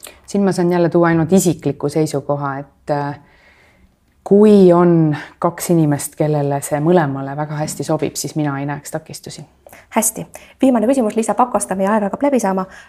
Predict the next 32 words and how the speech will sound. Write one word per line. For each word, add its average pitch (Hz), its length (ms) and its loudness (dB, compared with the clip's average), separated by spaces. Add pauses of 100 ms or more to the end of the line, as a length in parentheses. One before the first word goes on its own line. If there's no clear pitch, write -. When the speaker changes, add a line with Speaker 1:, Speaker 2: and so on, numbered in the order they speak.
(260)
Speaker 2:
Äh, 190 380 -2 (960)
teie 214 260 4
praegusele 240 420 2
ametikohale 202 480 -2
käib 196 140 -6
konkurss, 330 360 -2
sest 190 160 -12
viis 202 140 -6
aastat 190 320 -8
on 208 100 -6
täis. 262 300 0
Ma 202 220 -4
eeldan, 208 320 -4
et 185 160 -8
olete 196 260 -4
Tanel 202 240 -4
Kiigele 196 300 -4
oma 185 140 -4
avalduse 190 360 -4
ära 285 160 2
viinud 208 300 -4 (300)
ja 208 60 2
ta 208 80 -2
on 196 100 -4
teid 196 200 0
juba 190 220 -4
järgmiseks 190 420 -6
ametiajaks 185 460 -8
ametisse 185 360 -10
kinnitanud 165 560 -8
või 214 100 -6
kuidas? - 300 -10